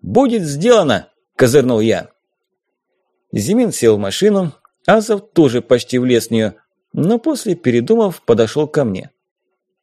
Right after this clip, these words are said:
«Да, Киф, может, девочке твоей с правами помочь? Ну, с их получением.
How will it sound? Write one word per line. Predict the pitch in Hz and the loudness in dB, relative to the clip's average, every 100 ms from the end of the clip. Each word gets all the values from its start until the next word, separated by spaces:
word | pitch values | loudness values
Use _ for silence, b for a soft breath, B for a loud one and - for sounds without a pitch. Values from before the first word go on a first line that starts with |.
| - | -12
«Да, | - 92 123 107 | -10 2 2 2
Киф, | - 135 110 - - _ _ _ - | 0 -2 -2 -4 -20 _ _ _ -10
может, | - 120 143 147 123 | -6 -4 -2 -4 -2
девочке | 170 175 131 - | 0 0 0 -2
твоей | 120 135 135 127 113 | -2 2 4 4 0
с | - - | -8 -10
правами | - 135 202 190 | -2 0 0 -2
помочь? | 110 131 120 90 - - _ _ | 2 2 2 -4 -10 -20 _ _
Ну, | 294 233 | -2 -2
с | 143 | 0
их | 151 - | -4 -2
получением. | 160 170 - 113 98 - | -2 -2 -4 -4 -4 -10